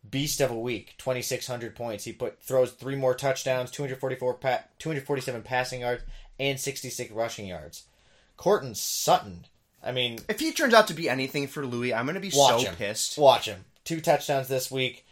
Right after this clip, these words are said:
Speaker 1: No, I mean, I don't think you can expect two thousand from Courtland Sutton regularly at all, but great play by Louis. Um, Zeke in his flex, been thirteen fifty a down game, but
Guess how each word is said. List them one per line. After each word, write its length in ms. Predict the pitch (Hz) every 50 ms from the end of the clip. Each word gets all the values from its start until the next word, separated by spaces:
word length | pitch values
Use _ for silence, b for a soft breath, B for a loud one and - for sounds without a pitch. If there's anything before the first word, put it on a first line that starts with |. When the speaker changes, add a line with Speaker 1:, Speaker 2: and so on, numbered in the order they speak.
| b b b
Speaker 1:
No, 260 | 135 143 139 120 110 107
I 80 | 113
mean, 120 | 120 120 120
I 80 | 123 123
don't 160 | 127 120 120
think 140 | 123 110 113
you 80 | 113
can 80 | 104 110
expect 380 | 104 - - - 113 113 - -
two 80 | 117
thousand 420 | 107 - 110 107 107 104 104 101 98
from 140 | 104 101 95
Courtland 360 | - 104 101 92 98 98 -
Sutton 400 | - 117 107 101 95 101 98 90 b b b b b b b b b b b b -
regularly 540 | 123 113 107 107 104 101 101 98 98 95
at 80 | 95 95
all, 260 | 95 95 92 90 90
but 320 | 85 95 95 92 85 - _ _ _ _ _ - -
great 320 | - 110 120 135 139 -
play 280 | - - 110 107 113 113
by 180 | 101 98 95
Louis. 460 | 90 92 98 98 95 92 92 92 95 _ _ _ _ _ - -
Um, 500 | 92 92 92 90 90 90 87 90 90 80 _ _ _ _ _ _ _ _ _ _ _ _ _ _ -
Zeke 380 | 104 - 120 127 135 139 135 -
in 60 | 113 107
his 160 | 104 101 -
flex, 680 | - - 113 117 117 113 - - - - - - - _ _ _ _ _ _ _ _
been 160 | - 107 104 95
thirteen 440 | - - 113 104 - - 110 101
fifty 320 | - 110 113 107 - 107 101
a 40 | 95
down 300 | 92 101 101 107 110 110
game, 300 | 95 98 98 95 101 101
but 240 | 95 98 95 -